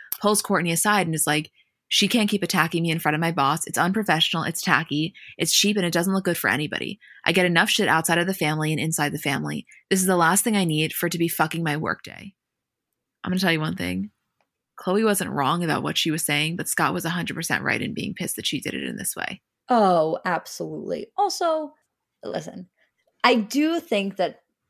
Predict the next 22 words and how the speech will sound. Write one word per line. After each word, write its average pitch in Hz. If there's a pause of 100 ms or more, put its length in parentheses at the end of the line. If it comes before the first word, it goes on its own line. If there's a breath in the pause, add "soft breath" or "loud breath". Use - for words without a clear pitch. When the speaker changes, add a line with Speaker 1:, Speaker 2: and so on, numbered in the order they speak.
Speaker 2:
at 185
this -
point 170
in 165
this 175
episode, 170
and 170
you 170
definitely 175
see 165
it 151
in 165
the 170
next 165
scene, 175
Scott 175
has 180
gotten 175
very 170
good 165
about 170
not 165